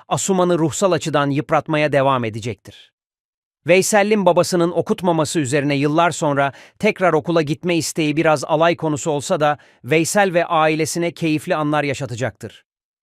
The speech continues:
Özellikle Veysel'in kendi çocuklarından ders konusunda yardım alması izleyen seyircileri bir hayli güldürecektir. Ciritçi Abdullah yıllarca herkesten gizlediği abisini ailesine açıklayacak,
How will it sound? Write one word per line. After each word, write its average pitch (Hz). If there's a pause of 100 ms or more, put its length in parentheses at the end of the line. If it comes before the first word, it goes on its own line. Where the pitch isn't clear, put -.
(120)
Özellikle 165
Veysel'in 160 (260)
kendi 170
çocuklarından 151
ders 170
konusunda 151
yardım 143
alması 151
izleyen 143
seyircileri 147 (280)
bir 165
hayli 151
güldürecektir. 131 (520)
Ciritçi 180
Abdullah 170
yıllarca 175
herkesten 160
gizlediği 151
abisini 147 (260)
ailesine 160
açıklayacak, 156